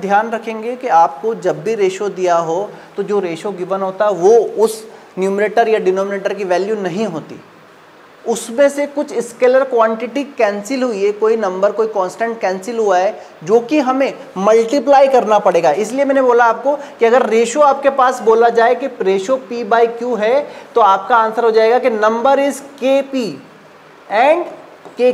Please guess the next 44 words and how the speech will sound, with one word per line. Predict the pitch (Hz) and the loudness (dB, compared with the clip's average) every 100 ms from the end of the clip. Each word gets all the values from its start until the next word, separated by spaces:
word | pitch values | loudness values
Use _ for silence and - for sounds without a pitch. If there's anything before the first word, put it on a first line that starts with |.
| - | 0
Q, | 202 139 139 | -6 -6 -8
नंबर | 170 190 214 254 254 | -4 -2 0 0 2
केपी | 240 240 285 | 2 2 2
और | 294 285 285 | 2 2 0
केक्यू | 254 247 277 | -4 -4 -4
हो | 240 | -2
जाएगा | 226 214 180 160 | 0 2 2 0
आपका, | 110 - 120 - - - - - - - - | -2 -6 -18 -18 -20 -20 -20 -20 -20 -20 -4
है | 208 | 0
ना। | 302 285 - - | 2 0 -4 -2
उससे | 233 - 285 | -2 0 0
क्या | 262 262 | 4 4
होगा, | 269 | 4
आपके | 269 262 | 2 4
पास | 269 | 2
डायरेक्ट | 226 202 247 - | 4 2 2 0
K | 247 | 2
आ | 262 | 4
जाएगा, | 240 247 | 4 4
वो | 269 269 | 4 4
K | 240 233 | 2 4
वापस | 214 214 320 320 - | 4 4 2 0 -6
मल्टीप्लाई | 214 208 208 240 247 | -4 -2 -2 0 2
कर | 247 240 | 2 0
दो | 240 254 | -2 -4
P | 233 | -6
के | 240 | -4
साथ | 233 240 | 0 0
और | 233 233 | 0 -4
Q | 226 | -2
के | 190 | 0
साथ, | 262 269 - - - | 0 -2 -6 -6 2
तो | |
आपके | 208 208 | 2 2
पास | 247 269 262 - | 2 2 2 -2
एग्जैक्ट | 185 180 - 214 | 0 0 0 0
नंबर | 202 208 | -2 2
आ | 214 | 2
जाएगा, | 190 185 185 175 | 4 2 0 -2
नंबर | 175 190 | -2 -2
केपी | 214 190 190 233 | -2 -2 -2 2
और | 294 403 - | 2 2 -4
केक्यू | 208 - - | -4 -4 -6
है। | - | -14